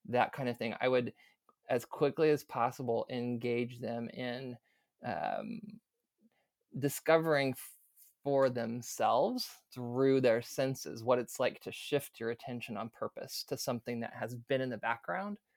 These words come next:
and to make that, uh, sort of like a selective attention exercise. Um, and I can kind of predict, even as I'm thinking about doing that, that children are going to willingly play along and be delighted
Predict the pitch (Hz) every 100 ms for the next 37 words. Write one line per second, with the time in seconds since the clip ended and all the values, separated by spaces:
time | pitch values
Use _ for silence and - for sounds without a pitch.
0 | _ _ _ - 120 113 131 120 123 117
1 | - 117 113 - - - _ _ _ _
2 | - - - 202 196 165 147 131 147 131
3 | 131 - 117 110 - 113 107 90 110 -
4 | 95 - - - - - _ - 123 90
5 | - 64 - - _ _ - 143 135 135
6 | - 185 196 - 180 190 143 135 139 120
7 | 120 117 120 113 113 151 240 226 117 -
8 | 123 - 50 - 50 - _ _ _ -
9 | 110 - - - 170 196 143 90 92 -
10 | 131 - 127 131 135 127 123 120 - 131
11 | 120 120 120 143 165 160 135 120 117 139
12 | 120 113 113 117 135 214 220 _ _ _
13 | _ _ 131 127 123 123 117 117 123 120
14 | 117 107 131 117 113 107 113 143 180